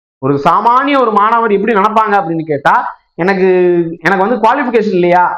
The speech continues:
நான் வளர்த்துக்கிறேன், எனக்கு டேலண்ட் இல்லையா, நான் வளர்த்துக்கிறேன். ஆனா கொஸ்டின் பேப்பர் தவறா செட் பண்ணிட்டு என்னால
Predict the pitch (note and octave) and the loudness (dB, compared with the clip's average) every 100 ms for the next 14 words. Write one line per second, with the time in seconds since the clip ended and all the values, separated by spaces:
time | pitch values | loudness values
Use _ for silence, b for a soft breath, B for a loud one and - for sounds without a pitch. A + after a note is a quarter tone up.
0 | - D#3+ - E3 D#3 B2 _ _ _ - | -2 0 0 -4 -8 -10 _ _ _ -2
1 | F#3+ F#3+ G#3 B3 D4 A#3+ G#3 G3+ G3 E3+ | -2 0 0 0 0 -2 0 0 0 0
2 | D3+ E3+ - D3+ B2+ _ _ - D#3 G#3 | 0 0 -4 -6 -8 _ _ -4 0 2
3 | F3 D3 D#3 D#3+ _ _ - A#3 B3+ - | 0 0 -2 -4 _ _ -2 -2 0 0
4 | F4 D4+ B3 G#3+ G#3 F#3+ F#3 - G3+ C4 | -2 2 0 0 0 0 -2 -4 -2 0
5 | D#4 D#4 - - C4+ - E4 D4 C#4 - | 2 0 -2 -2 -2 0 -2 0 -4 0
6 | A3 D#3 F3 G3 A#3 | 0 0 -2 0 2